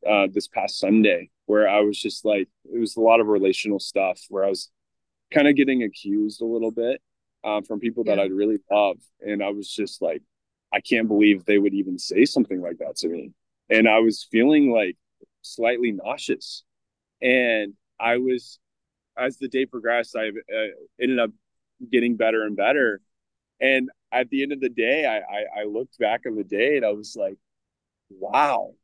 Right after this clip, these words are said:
Speaker 1: God was pursuing me the entire time." Like, whether
Speaker 2: Mm-hmm.
Speaker 1: there, there was a moment where I had this, like, random interaction with a friend I hadn't seen in two years, uh, come and,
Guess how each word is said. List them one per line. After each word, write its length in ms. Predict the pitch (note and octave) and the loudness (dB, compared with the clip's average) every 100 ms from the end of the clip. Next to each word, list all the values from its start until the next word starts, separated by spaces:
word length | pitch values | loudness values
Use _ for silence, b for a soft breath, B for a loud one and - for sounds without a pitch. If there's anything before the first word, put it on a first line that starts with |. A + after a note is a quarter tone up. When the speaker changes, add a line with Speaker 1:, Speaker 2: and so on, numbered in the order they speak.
| - | 0
Speaker 1:
God 320 | A#2+ B2+ E3 | 2 4 2
was 160 | D3 - | -2 -6
pursuing 580 | C3 A#2+ - C#3+ D3+ C3+ | -16 -10 -4 0 2 0
me 160 | A2+ | -2
the 180 | G#2+ A2+ | -2 -4
entire 420 | A2+ - A2 A#2+ | -4 -2 2 2
time." 460 | A2 A#2+ C3 G#2 - - | 0 -4 -4 -4 -8 -2
Like, 240 | A#2 A2 - - | 0 0 -2 -16
whether 520 | B2 A#2+ C3 C3 A#2 D3 | -2 0 2 0 0 -4
Speaker 2:
Mm-hmm. 200 | F3+ F3 | -6 -2
Speaker 1:
there, 160 | C3 _ - | -2 _ -8
there 100 | B2+ | -8
was 120 | B2+ | -6
a 60 | B2 | -6
moment 380 | A2+ C3 C#3 B2+ | -2 -2 -2 0
where 140 | A#2+ | 0
I 80 | A2+ | 0
had 160 | B2+ | -2
this, 160 | B2+ - | -6 -8
like, 140 | A2+ - _ _ _ - | -10 -10 _ _ _ -20
random 500 | F#2 G2 B2 D#3 D3+ | -12 -2 2 2 0
interaction 600 | C#3 A#2+ B2+ - C3 A2+ | 0 -2 -4 -8 -10 -10
with 140 | G#2+ | -8
a 60 | G#2 | -8
friend 340 | - A2 D3 | 0 2 4
I 60 | A2 | 2
hadn't 260 | G#2+ A2 | 0 -2
seen 240 | - A#2+ A2+ | -6 -2 -2
in 120 | G2 | -2
two 280 | - - D3 | 0 4 4
years, 640 | G#3+ D4 - B2 - - _ _ _ _ _ - | 6 6 6 2 -6 -14 _ _ _ _ _ 0
uh, 400 | A#2+ A#2 G#2 F#2 _ _ _ _ _ - | 2 2 0 -8 _ _ _ _ _ -8
come 220 | C3+ D3+ | -6 -4
and, 240 | B2 A2 | -6 -8